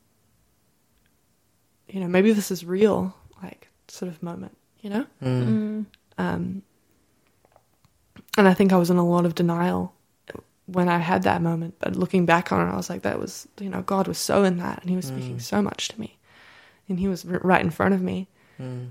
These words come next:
Speaker 1: But I think I just, I just couldn't accept that there was hope because I would ju-, had just been denying it for so long.
Speaker 3: Yeah.
Speaker 1: Um, and so,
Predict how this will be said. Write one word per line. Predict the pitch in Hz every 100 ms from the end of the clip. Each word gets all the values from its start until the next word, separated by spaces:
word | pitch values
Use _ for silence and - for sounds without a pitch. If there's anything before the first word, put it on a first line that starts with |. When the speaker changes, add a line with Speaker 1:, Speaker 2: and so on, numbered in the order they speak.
| 120
Speaker 1:
But | 190
I | 180
think | 185 185
I | 190
just, | 185 - -
I | -
just | - -
couldn't | - 185 180 -
accept | - - 170 170 190
that | 175 170
there | 175
was | 170
hope | - 190 247 -
because | - - 180
I | 170
would | 175 -
ju-, | -
had | - 175
just | 170
been | 175 170
denying | 170 175 220
it | 196
for | -
so | 180 180
long. | 180 180 175 -
Speaker 3:
Yeah. | 220 196 196 196 _ _ _ _ -
Speaker 1:
Um, | 196 190 185 196 226 _ -
and | 175
so, | - 190 190